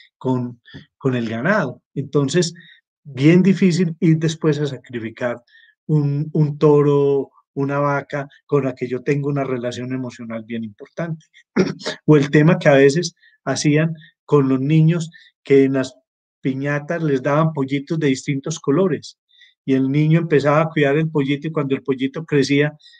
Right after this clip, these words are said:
ya le iban a hacer caldo de gallina o, o de pollo. Vaya pues, con quién le sacrifica a ese niño, a ese, esa, esa,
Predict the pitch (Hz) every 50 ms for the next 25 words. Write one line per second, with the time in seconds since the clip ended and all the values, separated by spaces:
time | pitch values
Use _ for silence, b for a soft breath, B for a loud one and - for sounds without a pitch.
0 | b b _ - 147 151 151 160 160 156 151 143 135 113 123 135 127 - - -
1 | 156 156 156 147 160 156 156 147 131 135 131 127 123 123 - 156 156 156 160 156
2 | 151 143 135 135 135 131 127 127 123 120 117 - 202 202 - 127 117 107 b b
3 | b b b _ _ - - 101 107 120 123 - 156 156 160 160 - - 170 170
4 | 165 - 151 143 147 170 - - 160 160 - - - - 135 131 - - 170 165
5 | 165 b b b _ _ _ - 139 135 135 143 151 160 156 - 190 185 180 170
6 | 165 160 160 160 160 160 - - 127 127 127 139 147 139 - 180 B B B B
7 | B B B B _ _ _ _ - 156 147 156 180 180 - - - 151 135 131
8 | 175 180 185 180 -